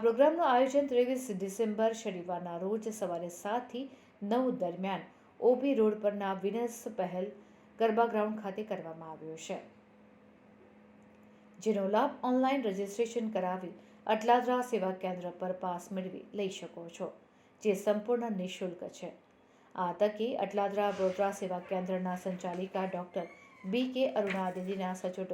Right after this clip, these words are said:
માર્ગદર્શન હેઠળ સમગ્ર બ્રહ્મકુમારી પરિવાર અથાગ મહેનત કરી રહ્યો છે. દીદી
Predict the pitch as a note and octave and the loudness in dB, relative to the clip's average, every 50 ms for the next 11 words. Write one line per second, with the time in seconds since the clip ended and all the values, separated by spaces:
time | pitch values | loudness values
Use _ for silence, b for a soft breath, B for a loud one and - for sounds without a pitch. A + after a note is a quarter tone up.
0 | F3+ F3 F3 F#3 F#3+ F#3+ - F3 F3 E3+ E3 - - F3+ E3 E3+ F3+ G3+ A3+ A3 | -6 -4 -4 -4 -4 -4 -4 -4 -4 -6 -8 -8 -8 -10 -8 -4 -4 -4 -2 0
1 | B3+ C4+ C4+ B B B B B B B B - - A#3+ A#3 A3+ B3+ C4 A#3+ A#3 | -2 -2 -2 B B B B B B B B 2 4 4 4 6 4 0 2 0
2 | B3+ C4 C4 G#3 F#3 A3 A3 A3 A3 G#3+ - F#3+ F#3 F#3 F#3+ F#3 F3+ F3+ F3 - | 0 0 0 -2 0 2 2 2 2 0 -2 -4 -2 -2 -2 -2 -4 -6 -6 -6
3 | F3+ F3 F3 E3+ F3 F3+ F3+ F3+ F3 - - F#3 F#3 - - G3 F3+ F3 F3 - | -6 -4 -4 -4 -4 -2 -2 -4 -4 -6 -10 -10 -10 -8 -6 -4 -4 -4 -6 -10
4 | - F#3+ F#3+ G3 F#3+ F3+ F3+ - - E3+ D#3+ E3 D#3+ D#3+ D#3+ D#3+ E3 E3 E3 E3 | -10 -8 -6 -4 -4 -6 -6 -6 -10 -8 -6 -6 -8 -8 -8 -10 -12 -10 -8 -6
5 | - F#3 - - - - - - _ _ - - - - - _ _ b b b | -4 -4 -6 -6 -8 -14 -20 -20 _ _ -20 -20 -20 -20 -20 _ _ b b b
6 | b b b _ - F#3+ A3+ C4 C4+ C4 C4+ C#4 | b b b _ -4 0 2 2 2 2 0 -2